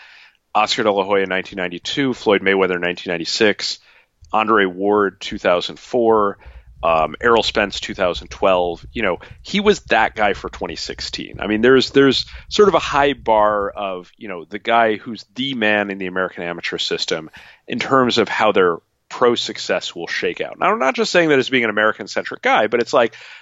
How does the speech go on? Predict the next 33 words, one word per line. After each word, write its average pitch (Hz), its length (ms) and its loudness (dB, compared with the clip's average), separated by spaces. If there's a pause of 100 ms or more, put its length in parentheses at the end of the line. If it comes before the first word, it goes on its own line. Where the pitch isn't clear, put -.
most 170 300 2
guys, 170 400 2
some 190 260 -6
European 180 380 -4
countries, 160 440 -6
they 120 120 -4
train 131 280 -8
just 117 320 -2
for 135 100 -6
the 113 160 0
amateurs. 107 540 -2 (360)
You - 180 -10
don't 151 180 -2
necessarily 135 380 0
have 110 120 2
a 104 40 -2
high 110 180 0
expectation 101 580 -8
for - 100 -12
their 95 100 -6
pro 107 240 -4
career 92 240 -8
because 95 240 -10
they 101 140 2
haven't 98 260 0
trained 95 320 -4
that 87 140 -4
way 87 140 -4
since - 220 -12
they 85 120 -6
were 80 100 -8
a 85 60 -12
kid. - 260 -4